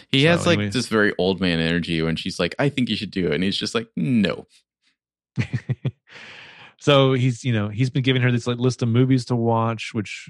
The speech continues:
Speaker 2: eventually, the only one we see her watching is His Girl Friday, which she watches with Miles later. But, uh,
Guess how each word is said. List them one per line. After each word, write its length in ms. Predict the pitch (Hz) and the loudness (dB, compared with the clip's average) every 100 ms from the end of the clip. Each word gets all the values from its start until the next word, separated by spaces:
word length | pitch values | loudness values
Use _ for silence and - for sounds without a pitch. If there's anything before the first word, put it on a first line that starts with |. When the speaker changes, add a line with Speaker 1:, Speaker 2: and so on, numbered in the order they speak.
| - | -12
Speaker 2:
eventually, 640 | 104 139 208 - 151 135 | -4 0 0 0 2 2
the 100 | 117 | 4
only 100 | 190 277 | 2 4
one 60 | |
we 80 | 160 | 2
see 380 | - - 151 156 | 0 -2 2 2
her 200 | 123 113 | 2 0
watching 600 | 101 92 98 110 101 95 | 0 -4 -6 -6 -6 -6
is 200 | 101 95 | -8 -4
His 160 | 117 107 | -4 -2
Girl 180 | 104 92 | -4 -4
Friday, 560 | - - 98 92 90 | -8 -4 -4 -4 -8
which 160 | 85 85 | -12 -10
she 80 | 107 | -6
watches 340 | 95 85 95 | -6 -8 -10
with 120 | 95 | -8
Miles 400 | 92 90 90 90 | -6 -6 -8 -8
later. 420 | 98 92 90 87 - | -8 -8 -8 -8 -4
But, 260 | 107 104 120 | -2 -2 -2
uh, 320 | 104 98 | -2 -2